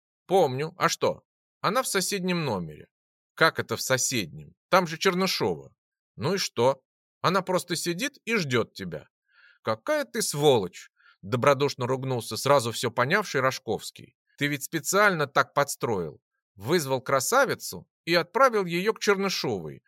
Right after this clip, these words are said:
чтобы показать разницу. Тебе явно не нравится Марина". "Не нравится", сказал Кудлин. "И мне не нравится, что она пришла именно сейчас сообщить тебе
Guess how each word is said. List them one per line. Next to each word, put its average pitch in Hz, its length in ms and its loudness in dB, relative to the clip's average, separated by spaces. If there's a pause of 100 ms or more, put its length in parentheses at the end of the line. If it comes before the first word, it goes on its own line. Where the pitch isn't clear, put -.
(180)
чтобы 139 360 -2
показать 165 460 2
разницу. 92 720 2 (460)
Тебе 139 320 -6
явно 196 360 0
не 196 160 -2
нравится 202 520 2
Марина". 120 500 0 (520)
"Не 135 200 -4
нравится", 151 640 4
сказал 131 420 0
Кудлин. 98 540 -8 (320)
"И 151 100 0
мне 185 220 2
не 160 120 -2
нравится, 165 520 2
что 151 240 -2
она 165 200 0
пришла 202 580 -2
именно 208 380 0
сейчас 202 640 0
сообщить 135 520 -4
тебе 113 380 -2